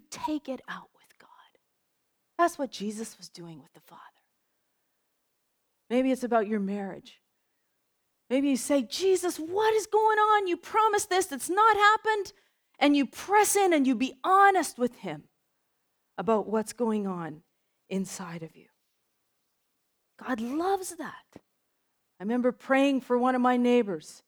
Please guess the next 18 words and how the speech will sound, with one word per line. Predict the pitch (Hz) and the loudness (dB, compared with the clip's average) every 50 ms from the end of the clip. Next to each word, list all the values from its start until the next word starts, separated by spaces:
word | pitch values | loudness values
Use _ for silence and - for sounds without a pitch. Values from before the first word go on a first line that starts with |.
| _ _ _ _ _ _ _ _ - | _ _ _ _ _ _ _ _ -10
He | 202 208 | -6 -2
didn't | 240 240 240 226 | 0 0 2 6
love | 226 233 240 214 196 | 6 6 6 4 2
God | 190 233 233 233 233 233 | 4 4 6 6 4 2
at | 233 | 2
all. | 233 247 240 220 175 151 | 2 2 2 2 0 -2
In | 147 | -4
fact, | 143 - 196 196 - | -6 -4 -4 -4 -4
he | - 214 | -4 -2
hated | 202 226 247 254 262 247 196 | 2 2 2 2 2 -4 -4
God, | - 165 147 143 139 151 - | -4 -4 -4 -4 -8 -12 -14
but | - - | -14 -14
for | - 180 | -14 -12
some | - 226 220 220 | -10 -8 -6 -6
reason | 214 220 220 202 214 | -4 -6 -6 -6 -6
he | 220 214 | -6 -2
liked | 208 214 208 208 208 - | 0 0 0 0 -4 -10
me. | 202 190 160 143 143 | -10 -10 -10 -10 -14